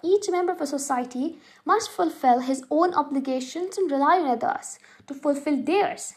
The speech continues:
before the society can acquire the necessary reservoir of social rights and privileges, which can be shared by all.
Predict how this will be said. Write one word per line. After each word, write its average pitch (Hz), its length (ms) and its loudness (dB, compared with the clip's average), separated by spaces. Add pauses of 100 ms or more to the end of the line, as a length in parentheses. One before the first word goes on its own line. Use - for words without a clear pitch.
before 330 380 -2
the 359 160 0
society 302 560 -4
can 262 200 -2
acquire 277 580 0
the 269 100 -2
necessary 349 920 -2
reservoir 254 600 2
of - 100 -12
social 339 420 -6
rights 254 320 -2
and 254 140 -6
privileges, 359 540 -4 (340)
which 320 180 -4
can 403 160 2
be 440 60 4
shared 392 300 0
by 403 80 4
all. 403 380 4